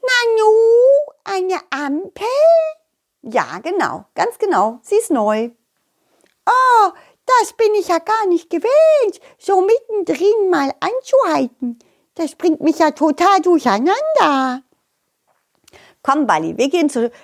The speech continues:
wir gehen rüber. Oh, da ist ja Chantal. Hat sie sich wieder verkrochen?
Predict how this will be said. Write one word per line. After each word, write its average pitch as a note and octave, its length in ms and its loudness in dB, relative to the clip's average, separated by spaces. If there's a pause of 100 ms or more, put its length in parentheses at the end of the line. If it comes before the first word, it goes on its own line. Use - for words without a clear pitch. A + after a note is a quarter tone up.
(100)
wir A#3 100 -8
gehen C4 220 0
rüber. A#3 340 0 (2250)
Oh, C#5 560 2
da F#4+ 220 0
ist D4+ 220 -8
ja D#4+ 160 2
Chantal. F#4 880 0 (340)
Hat A4 220 -4
sie A4 260 2
sich G#4 140 0
wieder E4 300 2
verkrochen? D#4+ 1000 -2